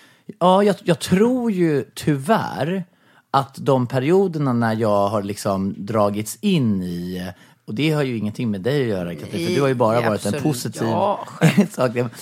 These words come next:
Speaker 2: Jag skulle aldrig ta åt mig av sån kritik.
Speaker 1: Nej, nej, men, <laughs> nej, men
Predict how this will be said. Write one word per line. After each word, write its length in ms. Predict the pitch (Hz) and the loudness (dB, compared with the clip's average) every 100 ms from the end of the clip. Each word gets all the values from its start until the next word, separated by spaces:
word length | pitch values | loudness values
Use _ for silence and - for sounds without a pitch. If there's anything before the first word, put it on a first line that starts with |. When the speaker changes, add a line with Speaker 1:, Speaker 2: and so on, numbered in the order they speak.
| - | -6
Speaker 2:
Jag 160 | 139 147 | -2 -2
skulle 160 | 185 - | -2 0
aldrig 540 | 170 127 135 226 370 | 0 -2 -6 -4 -4
ta 80 | 175 | -6
åt 240 | - - | -6 -12
mig 160 | 147 143 | -12 -12
av 60 | |
sån 240 | 139 214 196 | -6 -4 -4
kritik. 420 | - - - 165 - | -8 -14 -12 -12 -6
Speaker 1:
Nej, 180 | 160 190 | 0 0
nej, 220 | 202 247 302 | 4 2 4
men, 160 | 262 247 | 4 4
<laughs> 80 | - | 2
nej, 120 | 240 | 2
men 160 | 226 | 2